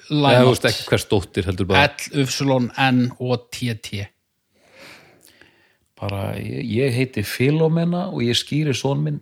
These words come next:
Speaker 3: Phil.
Speaker 1: Já, Philip.
Speaker 3: Philip. Ég heiti Filomena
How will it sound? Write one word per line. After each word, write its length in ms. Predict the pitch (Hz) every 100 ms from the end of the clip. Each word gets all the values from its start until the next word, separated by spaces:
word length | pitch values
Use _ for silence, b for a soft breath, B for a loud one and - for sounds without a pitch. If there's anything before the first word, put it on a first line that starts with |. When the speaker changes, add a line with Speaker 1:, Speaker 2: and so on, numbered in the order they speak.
| -
Speaker 3:
Phil. 480 | - - - - 160 - - - _ _
Speaker 1:
Já, 220 | - 156 - - -
Philip. 500 | - 110 156 - -
Speaker 3:
Philip. 480 | _ - 139 110 -
Ég 240 | - 160 147
heiti 180 | 135 95
Filomena 680 | 131 147 165 170 175 185